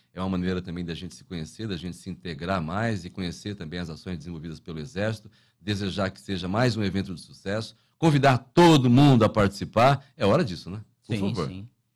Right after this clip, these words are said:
Speaker 2: Então a gente convida todos os motociclistas ou não, por que não, né? A participar do Batedores Estradeiros amanhã, a partir das dez horas, concentração pro passeio motociclístico escoltado pelos batedores da Polícia do Exército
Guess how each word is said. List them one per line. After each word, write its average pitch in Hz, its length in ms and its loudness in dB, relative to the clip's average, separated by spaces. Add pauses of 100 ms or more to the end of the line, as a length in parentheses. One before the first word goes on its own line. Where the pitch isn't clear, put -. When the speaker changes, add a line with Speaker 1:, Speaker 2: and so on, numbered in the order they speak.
(180)
Speaker 2:
Então 113 140 -14
a 113 60 -6
gente - 160 -10
convida 131 440 0
todos 143 360 -2
os 101 280 -10
motociclistas 127 840 -2
ou 143 140 4
não, 175 240 0 (440)
por 120 120 -12
que 127 120 -8
não, 104 220 -6
né? 120 180 -12 (460)
A 113 80 -10
participar 123 380 0
do 117 80 -2
Batedores 113 400 -2
Estradeiros 123 600 -4
amanhã, 110 460 -6
a 98 60 -12
partir 101 240 -12
das 107 160 -10
dez 98 240 -8
horas, 123 320 -8
concentração 104 680 -16
pro 104 100 -20
passeio 104 360 -12
motociclístico 104 560 -12
escoltado 110 420 -2
pelos 110 160 -6
batedores 104 520 -6
da 117 180 0
Polícia 117 340 -8
do 113 60 -8
Exército 101 440 -8